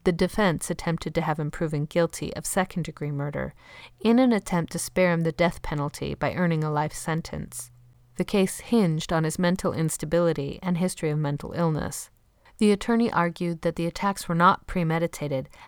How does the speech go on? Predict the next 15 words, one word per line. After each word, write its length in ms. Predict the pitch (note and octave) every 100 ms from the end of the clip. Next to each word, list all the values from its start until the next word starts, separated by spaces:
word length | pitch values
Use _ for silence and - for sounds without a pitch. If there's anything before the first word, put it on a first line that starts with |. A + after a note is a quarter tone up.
| -
and 180 | F3
lacked 280 | F3 G#3 -
the 80 | F#3+
planning 480 | - G3 F3 D3 D3+
to 140 | -
make 160 | E3 D#3
them 180 | D#3 D#3
worthy 320 | F3 E3+ D3+
of 160 | - D3
a 60 |
first-degree 560 | - D3+ - C#3+ C#3+ C3+
offense. 600 | - E3+ D#3+ - - - _ _ _ _ _ _ - - -
On 200 | - F3+
May 240 | F3+ F#3+ G3+
eighth, 340 | F#3 D#3+ F#3+